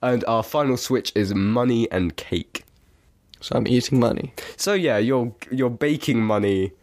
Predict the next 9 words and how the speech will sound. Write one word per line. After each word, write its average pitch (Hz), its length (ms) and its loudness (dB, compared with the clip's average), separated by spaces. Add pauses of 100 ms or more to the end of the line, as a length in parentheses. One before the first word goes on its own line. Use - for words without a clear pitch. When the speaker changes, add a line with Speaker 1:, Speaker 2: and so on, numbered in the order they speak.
(180)
Speaker 1:
and, 92 580 0 (680)
uh, 90 220 2
using 110 680 0
cake - 580 -4
to 117 120 0
buy 95 340 2
and 90 180 2
sell 92 260 0
goods. 82 600 -4